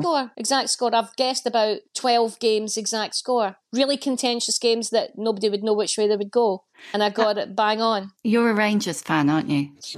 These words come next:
Speaker 1: Yes.
Speaker 2: Is that specific to Rangers, or do you,
Speaker 1: No,
Speaker 2: like,
Speaker 1: it was
Speaker 2: stretch
Speaker 1: English
Speaker 2: your
Speaker 1: teams
Speaker 2: skills?
Speaker 1: and everything. English teams, big teams, and I've written to some of my football fa-, fans on, friends on private on Twitter, and I went, "This is gonna be the score," and <laughs> I was bang on.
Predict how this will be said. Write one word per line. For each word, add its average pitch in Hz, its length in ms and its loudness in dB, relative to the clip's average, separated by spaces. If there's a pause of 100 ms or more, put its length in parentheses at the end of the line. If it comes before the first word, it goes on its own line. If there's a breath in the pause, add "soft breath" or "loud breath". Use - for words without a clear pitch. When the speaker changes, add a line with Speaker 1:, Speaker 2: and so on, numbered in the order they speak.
Speaker 1:
Yes. - 420 -2 (240)
Speaker 2:
Is 190 100 -8
that 214 160 -2
specific 247 560 -4
to 208 100 -4
Rangers, 233 560 0
or 302 120 2
do 294 160 -2
you, - 80 0
Speaker 1:
No, 349 80 4
Speaker 2:
like, 539 100 4
Speaker 1:
it 539 140 2
was - 80 -4
Speaker 2:
stretch - 220 2
Speaker 1:
English 494 200 -2
Speaker 2:
your - 80 -4
Speaker 1:
teams 415 180 -2
Speaker 2:
skills? - 340 -6
Speaker 1:
and 285 120 -4
everything. 311 480 -2 (180)
English 339 360 2
teams, 370 560 -2 (180)
big 277 180 0 (160)
teams, 302 400 -2
and 254 160 2
I've 240 140 2 (200)
written 254 280 -2
to 262 100 -2
some 240 220 0
of 233 60 -2
my 233 80 2
football 240 440 2
fa-, 233 300 -2 (140)
fans 220 360 0
on, 214 220 2 (480 loud breath)
friends 226 380 2
on 220 240 -2 (120)
private 233 360 0
on 214 240 -2
Twitter, - 160 0
and 208 180 2
I 214 40 -2
went, 214 260 0
"This 240 160 0
is 262 100 -4
gonna 233 220 0
be 233 80 -2
the 233 100 -2
score," 233 400 4
and 247 160 0
<laughs> 220 40 2
I 220 40 2
was 220 300 0
bang 226 280 2
on. 339 260 2